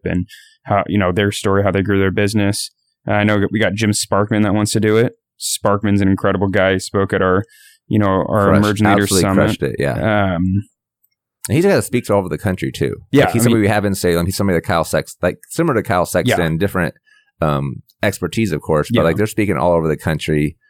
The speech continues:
Speaker 2: They live in Salem though, so we love having, you know,
Speaker 1: Yeah.
Speaker 2: people like that in our
Speaker 1: Jim
Speaker 2: community.
Speaker 1: Jim's one of a kind. Uh, couple other ideas that you and I've talked about is Dick with Nell. I know we spoke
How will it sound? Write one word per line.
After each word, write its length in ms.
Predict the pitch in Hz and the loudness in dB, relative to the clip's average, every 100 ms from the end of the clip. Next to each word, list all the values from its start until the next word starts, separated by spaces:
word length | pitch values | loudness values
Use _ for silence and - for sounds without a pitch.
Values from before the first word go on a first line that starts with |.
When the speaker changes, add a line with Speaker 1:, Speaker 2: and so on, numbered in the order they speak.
| _ | _
Speaker 2:
They 80 | - | 0
live 160 | 85 82 | 2 2
in 80 | 76 | 0
Salem 380 | 80 78 76 | 0 0 0
though, 200 | 73 71 | 0 0
so 80 | 71 | 0
we 60 | 76 | 0
love 160 | 76 73 | 0 0
having, 400 | 71 69 69 69 | -2 -2 -4 -4
you 120 | - | -4
know, 20 | |
Speaker 1:
Yeah. 60 | - | -2
Speaker 2:
people 160 | - 69 | -2 0
like 60 | |
that 100 | - | 0
in 60 | 113 | 2
our 80 | 104 | 0
Speaker 1:
Jim 60 | |
Speaker 2:
community. 440 | 78 76 71 69 80 _ - 110 | 0 -2 -2 -4 -8 _ -4 0
Speaker 1:
Jim's 420 | 117 107 92 - _ | 2 2 0 -8 _
one 220 | 113 110 104 | -4 0 0
of 60 | |
a 20 | 92 | -2
kind. 420 | 98 92 101 101 - - _ - | 0 2 2 0 -8 -20 _ 0
Uh, 400 | 110 101 98 101 - _ _ _ - | 2 4 2 -2 -10 _ _ _ 0
couple 240 | 143 131 | 2 4
other 200 | 123 123 120 | 4 6 4
ideas 600 | 117 117 113 110 110 - | 4 4 4 2 0 -2
that 140 | 113 | 0
you 60 | 104 | 2
and 100 | 104 | 0
I've 100 | 101 | 0
talked 240 | - 101 | 0 0
about 100 | 101 | 0
is 80 | 101 | 0
Dick 180 | 107 98 | -2 -2
with 140 | 104 | -2
Nell. 260 | 98 95 98 | -2 0 0
I 60 | 98 | 2
know 100 | 98 | 2
we 80 | |
spoke 480 | 104 - - 101 - | 0 -2 0 0 -2